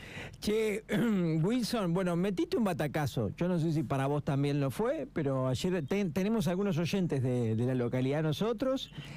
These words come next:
y, eh, hablé bastante del tema porque,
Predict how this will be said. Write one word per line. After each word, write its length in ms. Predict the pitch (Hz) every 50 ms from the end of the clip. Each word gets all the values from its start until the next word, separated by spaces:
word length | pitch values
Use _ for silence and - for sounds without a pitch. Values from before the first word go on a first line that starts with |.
| - - - -
y, 400 | 226 233 254 269 277 294 320 330 247 202 -
eh, 580 | - 165 165 165 160 151 147 143 139 143 135 127 123 -
hablé 300 | - 151 165 175 214 247
bastante 460 | 247 226 202 - 226 233 233 196 220
del 160 | 190 185 180
tema 320 | - 247 240 226 214 214 202
porque, 340 | 160 180 190 - 190 185